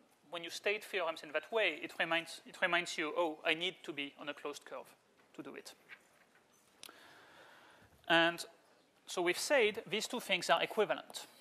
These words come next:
And now we have a third thing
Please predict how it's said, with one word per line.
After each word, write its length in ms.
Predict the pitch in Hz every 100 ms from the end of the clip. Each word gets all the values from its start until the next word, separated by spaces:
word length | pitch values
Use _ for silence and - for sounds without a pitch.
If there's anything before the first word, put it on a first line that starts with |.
| - - - - - - - - - - _ - - _ _ _ _ _ _ - - _ - _ _ _ _ _
And 120 | 160 180
now 240 | 190 196 - - -
we 140 | 160 165
have 200 | 180 165
a 60 |
third 300 | - 254 302
thing 320 | - 156 151